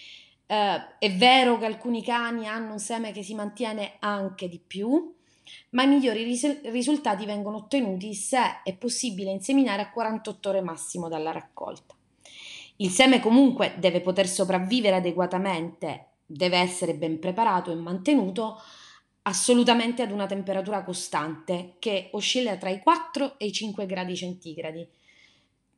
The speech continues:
I box, eh, di spedizione di cui disponiamo sono progettati proprio per mantenere questa temperatura di quattro gradi fino a circa settantadue ore,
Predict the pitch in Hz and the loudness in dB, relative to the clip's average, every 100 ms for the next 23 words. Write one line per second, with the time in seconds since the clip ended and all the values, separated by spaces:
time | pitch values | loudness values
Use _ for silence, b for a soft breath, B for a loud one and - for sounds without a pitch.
0 | _ - 214 202 285 277 - - 202 - | _ -6 -4 4 4 4 -4 -2 -2 -2
1 | 190 185 185 180 180 185 233 240 240 - | -2 -2 0 -2 -4 -4 -2 -2 -4 0
2 | 269 208 185 185 214 180 - - 262 233 | 0 0 -4 -6 -6 -8 -8 -2 0 0
3 | 202 226 277 294 - 220 185 202 240 277 | 0 0 0 0 -8 -8 -6 -2 -2 0
4 | 202 190 202 202 190 190 190 196 202 240 | -2 -2 -4 -6 -6 -4 -4 -4 -4 -2
5 | 233 196 185 196 196 180 190 196 202 196 | -2 -2 -4 -4 -4 -2 -4 -4 -4 -4
6 | 190 262 185 160 165 165 156 - 196 202 | -4 -4 -2 -4 -4 -6 -6 -8 -8 -4
7 | 160 156 180 285 311 B B B B - | -4 -4 -2 -2 -2 B B B B 4
8 | 320 285 320 - 185 - 214 202 - 226 | 8 8 4 0 -2 0 0 2 0 -4
9 | 180 202 196 190 175 175 170 151 151 170 | -4 -4 -4 -4 -4 -4 -4 -4 -4 -6
10 | 170 | -8